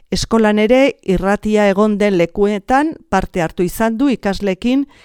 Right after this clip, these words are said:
irratsaioak prestatuz. Irrati tailerrak bideratuz edota irratiaren koordinazio ardura hartuz.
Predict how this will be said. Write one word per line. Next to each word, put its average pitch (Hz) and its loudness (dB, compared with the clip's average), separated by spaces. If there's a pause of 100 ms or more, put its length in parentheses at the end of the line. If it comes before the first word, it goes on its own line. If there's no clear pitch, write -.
(200)
irratsaioak 190 0
prestatuz. - -6 (680)
Irrati 196 0
tailerrak 175 -2
bideratuz 233 -2 (140)
edota 254 0
irratiaren 220 0
koordinazio 196 0
ardura 220 2
hartuz. - -6